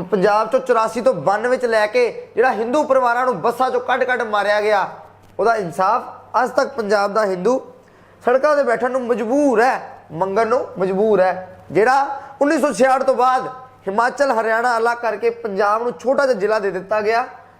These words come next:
ਕਿ ਪੰਜਾਬ ਛੋਟਾ ਜ਼ਿਲ੍ਹਾ ਕਰਕੇ ਪੰਜਾਬੀਆਂ ਨੂੰ ਸੌਂਪ ਦਿੱਤਾ ਗਿਆ, ਜਿਹਦੇ ਵਿੱਚ ਹਿੰਦੂ ਸਿੱਖ ਪਰਿਵਾਰ ਆਪਸ 'ਚ ਮਿਲ ਕੇ ਰਹਿਣ।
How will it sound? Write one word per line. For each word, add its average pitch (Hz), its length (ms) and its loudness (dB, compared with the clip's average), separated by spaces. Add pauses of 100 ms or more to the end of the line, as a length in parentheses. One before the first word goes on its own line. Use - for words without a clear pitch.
ਕਿ 226 60 -6
ਪੰਜਾਬ 214 580 0 (360)
ਛੋਟਾ 285 240 2
ਜ਼ਿਲ੍ਹਾ 277 220 2
ਕਰਕੇ 269 460 0
ਪੰਜਾਬੀਆਂ 262 680 -2
ਨੂੰ 294 100 -2
ਸੌਂਪ 214 260 -2
ਦਿੱਤਾ 240 280 0
ਗਿਆ, 233 260 0 (180)
ਜਿਹਦੇ 202 160 0
ਵਿੱਚ 247 180 -2
ਹਿੰਦੂ 233 360 0
ਸਿੱਖ 247 180 -2
ਪਰਿਵਾਰ 226 460 0 (280)
ਆਪਸ 247 260 0
'ਚ - 120 -8 (280)
ਮਿਲ 240 240 2
ਕੇ 277 180 2
ਰਹਿਣ। 247 260 0